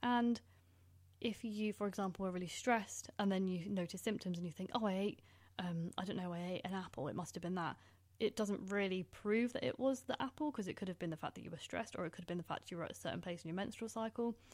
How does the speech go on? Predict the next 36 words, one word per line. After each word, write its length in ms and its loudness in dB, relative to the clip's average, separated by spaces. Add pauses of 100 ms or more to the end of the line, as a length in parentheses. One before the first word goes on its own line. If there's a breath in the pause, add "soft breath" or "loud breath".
(320 loud breath)
So 480 4 (540)
definitely 480 2
would 140 -2
recommend 460 0
doing 280 0
a 20 -6
proper 420 -8
food 300 0
intolerance 500 -4
test 380 -6 (380 soft breath)
that's 200 -2
scientifically 680 -2
verified, 640 -2
because 220 -4
it 100 -4
just 120 -8
takes 260 -2
out 80 -2
all 80 -2
the 100 -4
guesswork, 480 -4 (680 loud breath)
takes 260 -4
a 20 -2
lot 100 0
of 80 0
the 80 -2
stress 320 -6
out 80 -4
of 120 -10
your 180 -4
hand 240 -4
and 80 -6
out 100 -2
of 80 -8
your 120 -6
heads, 340 -6